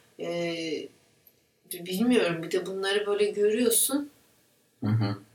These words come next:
Speaker 1: Yani insanlar nelerle uğraşıyorlar ve ortaya ne
Speaker 2: N-,
Speaker 1: çıkıyor?
Speaker 2: neler yaratıyorlar.
Speaker 1: Evet,
Speaker 2: Hı.
Speaker 1: evet. Güzel, bu hoşuma gitti.
Speaker 2: Hı.
Speaker 1: Son haberim
Speaker 2: Hı.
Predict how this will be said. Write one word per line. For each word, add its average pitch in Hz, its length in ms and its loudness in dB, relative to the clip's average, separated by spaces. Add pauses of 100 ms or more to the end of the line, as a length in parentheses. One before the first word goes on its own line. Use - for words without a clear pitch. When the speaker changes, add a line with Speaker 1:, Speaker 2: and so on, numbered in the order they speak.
(140)
Speaker 1:
Yani 156 180 0
insanlar 220 440 2
nelerle 226 400 2
uğraşıyorlar 208 880 0
ve 226 200 -4
ortaya 226 420 -4
ne 220 260 -2
Speaker 2:
N-, 107 40 4
Speaker 1:
çıkıyor? 107 220 4
Speaker 2:
neler 110 240 6
yaratıyorlar. - 720 2
Speaker 1:
Evet, 247 340 2 (180)
Speaker 2:
Hı. 180 80 -8
Speaker 1:
evet. 190 220 -6 (1160)
Güzel, 214 360 6 (100)
bu 196 320 0
hoşuma 190 320 -4
gitti. 185 500 -8 (440)
Speaker 2:
Hı. 131 60 -8 (1300)
Speaker 1:
Son 277 440 2
haberim 185 420 2
Speaker 2:
Hı. - 100 -6